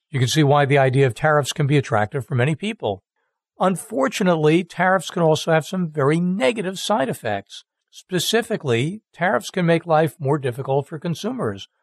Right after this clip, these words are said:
whether they be individuals, families, or businesses. And that's because higher tariffs often lead to higher prices, which in turn lead to higher expenses. For example, if companies must pay more for the steel they need,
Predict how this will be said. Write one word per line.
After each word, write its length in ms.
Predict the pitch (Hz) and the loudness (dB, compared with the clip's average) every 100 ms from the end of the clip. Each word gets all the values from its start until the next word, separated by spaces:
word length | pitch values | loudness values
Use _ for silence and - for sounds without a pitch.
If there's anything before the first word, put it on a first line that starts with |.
| _ _ | _ _
whether 280 | 123 117 113 | -4 -2 0
they 140 | 107 | -2
be 180 | 104 104 | -4 -4
individuals, 560 | 101 104 190 196 180 - | -6 -4 -6 -4 -6 -4
families, 480 | 175 165 170 170 | -2 0 0 -2
or 60 | 170 | -4
businesses. 640 | 160 196 196 139 95 92 - _ _ _ - | -6 -8 -8 -12 -14 -16 -20 _ _ _ -2
And 120 | 147 | 0
that's 160 | 175 | 0
because 500 | - 175 175 165 - - _ | -2 0 2 2 -2 -8 _
higher 400 | - 190 208 214 | -6 0 2 2
tariffs 560 | 185 - 147 160 156 - | 0 -2 0 2 0 -4
often 420 | 135 139 170 143 | -2 -2 -2 -2
lead 200 | 120 117 | -2 -2
to 100 | 110 | -2
higher 260 | 113 120 | 2 2
prices, 680 | 143 - 170 262 - - 143 - | 0 -4 -6 -6 -8 -14 -18 -20
which 300 | 185 127 120 | -10 -10 -6
in 80 | 147 | -6
turn 240 | 139 135 | -2 -2
lead 160 | 135 131 | -2 0
to 160 | 143 - | 0 -2
higher 280 | - 98 107 | -6 -6 -2
expenses. 680 | 143 - 170 196 - 95 - _ _ _ | -2 -2 -2 -2 -4 -12 -14 _ _ _
For 100 | 156 | 0
example, 480 | 123 127 120 170 165 | 2 4 2 2 2
if 140 | 135 | 2
companies 360 | - 147 151 120 | -2 0 0 0
must 220 | 139 127 | 0 0
pay 160 | 147 135 | 2 2
more 380 | 123 117 139 147 | 4 4 2 0
for 260 | - 139 | 0 -2
the 100 | 120 | 0
steel 360 | 113 - 123 123 | -2 -2 0 2
they 160 | 120 | 2
need, 400 | 139 214 185 165 | 2 2 2 0